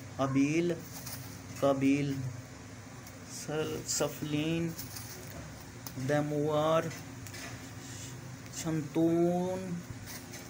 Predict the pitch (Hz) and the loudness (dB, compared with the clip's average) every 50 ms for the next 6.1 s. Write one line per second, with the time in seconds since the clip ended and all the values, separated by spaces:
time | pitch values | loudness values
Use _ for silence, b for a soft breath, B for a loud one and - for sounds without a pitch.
0 | - - - - - - - - - - - - - - 160 156 156 160 160 156 | -12 -12 -12 -12 -12 -12 -12 -12 -12 -12 -12 -10 -6 -4 -4 -2 -2 -2 -2 0
1 | - 156 156 156 160 165 175 175 175 - - - - - - - - - - - | 2 4 6 6 8 6 6 4 2 -4 -10 -10 -10 -12 -12 -10 -8 -8 -6 -6
2 | - - - - - - - 143 156 160 175 170 165 180 175 175 - - - - | -6 -6 -8 -8 -8 -4 -2 0 4 4 4 6 6 4 4 4 0 -10 -12 -12
3 | - - - - - - 143 143 143 147 147 147 151 160 170 175 180 180 175 160 | -12 -12 -12 -12 -4 0 2 2 2 2 2 4 6 6 8 8 8 6 4 2
4 | - - - - - - - - - - - - - - - - - - - - | -4 -8 -12 -12 -14 -14 -14 -14 -12 -12 -12 -12 -12 -12 -14 -14 -14 -14 -14 -14
5 | - - - - - - - - 160 160 165 165 165 160 160 156 160 165 170 175 | -12 -10 -10 -10 -10 -10 -10 -6 -2 0 2 2 4 4 4 4 4 4 4 2
6 | 180 | 2